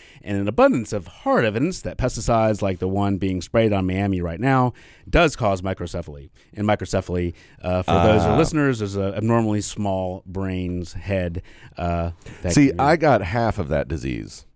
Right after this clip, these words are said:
Speaker 2: I got the small brain,
Speaker 1: Mm-hmm.
Speaker 2: but a normal-sized head.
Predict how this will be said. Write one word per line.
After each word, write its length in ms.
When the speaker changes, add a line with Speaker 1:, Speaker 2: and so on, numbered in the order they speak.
Speaker 2:
I 80
got 240
the 80
small 320
brain, 500
Speaker 1:
Mm-hmm. 320
Speaker 2:
but 140
a 80
normal-sized 720
head. 240